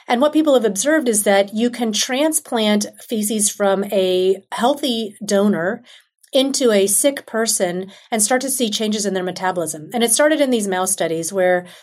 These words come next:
kind of one of the most seminal ones is where they took the microbiome from an obese woman,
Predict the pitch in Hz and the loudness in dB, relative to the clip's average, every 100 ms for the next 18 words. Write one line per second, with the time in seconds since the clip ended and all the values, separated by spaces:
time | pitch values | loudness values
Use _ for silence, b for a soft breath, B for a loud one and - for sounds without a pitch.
0 | - - 202 190 202 196 180 185 202 208 | -12 -2 -2 0 -2 0 0 0 2 4
1 | 214 - - - - 247 233 220 196 190 | 2 0 -4 -4 0 0 2 2 2 2
2 | 185 185 185 202 185 185 190 185 185 190 | 0 -2 -2 0 0 0 0 0 0 -2
3 | 202 202 185 180 175 180 185 185 180 190 | -2 0 0 2 -2 -2 -2 -2 -4 -6
4 | 175 175 170 185 190 233 233 214 208 | -4 -4 -2 -2 0 0 2 2 2